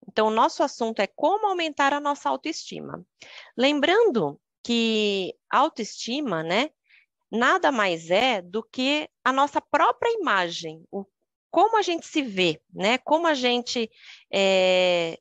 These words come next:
relaciona-se com a gente mesmo de forma positiva ou negativa, né? É a nossa estima em relação a nós mesmos, como cada um tem, né, de, de, de si mesmo. Essa autoestima,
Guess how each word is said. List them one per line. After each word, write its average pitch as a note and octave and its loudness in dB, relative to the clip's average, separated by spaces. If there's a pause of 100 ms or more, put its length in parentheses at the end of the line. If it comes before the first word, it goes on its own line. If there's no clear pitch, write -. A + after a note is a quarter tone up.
(1080)
relaciona-se D4+ 0
com - -4
a A#3 2
gente G#3+ -6
mesmo C#4+ -4
de A3+ -6
forma G#3 0
positiva C#4 0
ou F#4 0
negativa, - -8 (360)
né? G#3+ -2
É G3+ 0
a G3 0
nossa C#4 2
estima C#4 -2
em B3+ -2
relação A#3 -2
a A3+ 4
nós A#3 -2
mesmos, F3+ -12 (600)
como G3+ 0
cada G#3 0
um A3+ 0
tem, F3 -2
né, A#3 0
de, E3+ -12 (160)
de, D#3 -6
de E3 -6
si - -8
mesmo. D3+ -8 (840)
Essa A4 0
autoestima, A#3+ 0